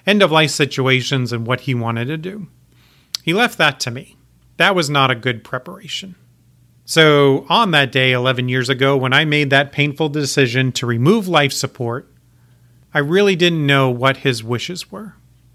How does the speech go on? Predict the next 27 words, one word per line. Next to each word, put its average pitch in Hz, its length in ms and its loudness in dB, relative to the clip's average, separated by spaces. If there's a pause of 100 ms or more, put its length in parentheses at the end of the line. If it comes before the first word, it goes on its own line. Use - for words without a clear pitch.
(180)
So 160 200 4
if 147 120 -2
you're 156 180 0
out 247 280 0
there 220 180 2
listening, 143 760 0 (960)
take 233 200 0
the 226 120 -2
time 151 360 2
and 135 80 0
opportunity 135 840 -2 (360)
to 185 120 -4
write 208 180 2
it 196 100 -2
down, 127 300 -4 (720)
to 143 100 -8
get 160 220 2
it 175 80 -4
to 180 160 2
a - 20 4
lawyer, 156 760 0 (320)
and 180 240 -4
put 233 220 -6
your 202 100 -2
wishes 165 380 -4
on 123 220 -4
paper. 131 400 -8